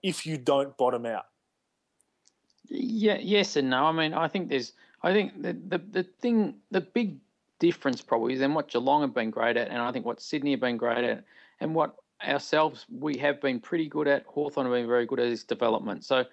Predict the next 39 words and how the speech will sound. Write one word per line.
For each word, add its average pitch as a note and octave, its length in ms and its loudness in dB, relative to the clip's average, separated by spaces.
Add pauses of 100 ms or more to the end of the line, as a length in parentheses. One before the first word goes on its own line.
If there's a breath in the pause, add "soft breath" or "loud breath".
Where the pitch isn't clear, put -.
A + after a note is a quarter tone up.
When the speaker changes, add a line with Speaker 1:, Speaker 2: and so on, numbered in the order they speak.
(160 loud breath)
Speaker 1:
Mm. A#2 240 -12
Speaker 2:
I C3+ 40 -2
mean, D#3 100 4
it's D#3+ 240 -2
as D3 160 -2
important E3 640 0
as C3+ 80 -2
getting C#3 260 0
those B2+ 240 0
early A#2 280 0
draft A#2 380 0
picks. - 380 -8 (580 soft breath)
Um, C3+ 500 0 (160)
I C#3+ 140 4
think D3 420 -4
when E3 220 0
you, C#3+ 220 2
when E3+ 180 -2
you D3 80 0
look C#3+ 160 0
at C#3+ 100 -2
Richmond D3 440 0
and C3 120 2
you B2+ 60 0
mention C3 300 0
other B2 180 0
teams B2 300 -4
that A#2+ 80 -6
haven't, B2 380 -2
you E3+ 160 -2
look G3 120 2
at C3 100 -2
Sydney. C#3+ 480 -4 (100)
Sydney E3+ 320 -2
haven't B2 420 -2
bottomed B2 300 0
out A#2 160 0
at G#2+ 100 -4
all. A2+ 360 0